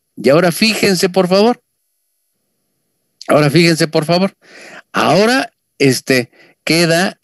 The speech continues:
a-, hay un cuadro de, de, este, de datos, que sería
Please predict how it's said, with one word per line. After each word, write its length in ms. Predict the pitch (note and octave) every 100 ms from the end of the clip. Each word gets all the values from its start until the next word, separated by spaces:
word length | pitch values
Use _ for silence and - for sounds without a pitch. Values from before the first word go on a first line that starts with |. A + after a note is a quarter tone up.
| - -
a-, 140 | C3+
hay 240 | B2+ D3+ E3+
un 100 | F#3
cuadro 580 | - E3 E3 E3+ E3 D3
de, 360 | B2 A2+ G#2+
de, 720 | G2+ A2 G#2 G#2 G2 E2+ F#2
este, 760 | F2 - - - F2+ E2+ E2 D#2+ - -
de 180 | - F#2+
datos, 580 | A#2+ A#2+ F3+ - - _ _ _ _ _
que 120 | G2
sería 460 | - G2+ A2+ A#2